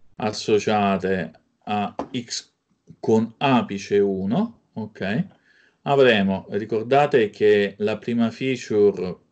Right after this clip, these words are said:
stiamo per fare una regressione lineare, la prima feature in Andrew Yang è il bias, cioè il termine costante è sempre uguale a uno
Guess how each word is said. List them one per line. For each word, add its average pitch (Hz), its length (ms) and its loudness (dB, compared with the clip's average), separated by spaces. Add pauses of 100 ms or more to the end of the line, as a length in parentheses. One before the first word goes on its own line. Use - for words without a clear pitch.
(100)
stiamo 110 420 -2
per 104 140 -2
fare 110 300 -2
una 107 200 -2
regressione 107 600 2
lineare, 101 640 -4 (640)
la 110 100 -2
prima 117 280 4
feature 104 720 -2 (800)
in 107 320 -4
Andrew 107 460 -2
Yang 113 360 0
è 101 60 6
il 98 80 4
bias, 104 840 0 (540)
cioè - 160 0
il 98 100 -2
termine 110 460 0
costante 107 1040 -2
è 107 100 -10
sempre 101 380 -4
uguale 95 300 0
a 87 40 -4
uno 90 320 -4